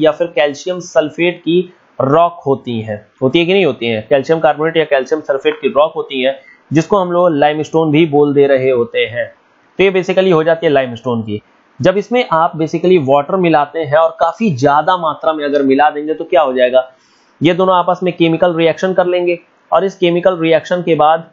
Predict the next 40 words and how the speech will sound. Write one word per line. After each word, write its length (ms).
अगर 160
आप 180
लोग 180
बचपन 280
में 140
chemistry 340
बढ़िया 280
से 100
पढ़े 160
होंगे 280
तो 420
आपको 200
पता 220
होगा 240
कि 140
यहाँ 220
पर 100
कैल्शियम 500
के 100
hydroxide 720
बन 180
जा 120
रही 220
होती 240
है 60
और 80
बाकी 380
carbon 260
dioxide 420
gas 220
जो 80
होती 160
है 40
वो 60
liberate 420
हो 80
जा 140
रही 280
होती 400
है। 180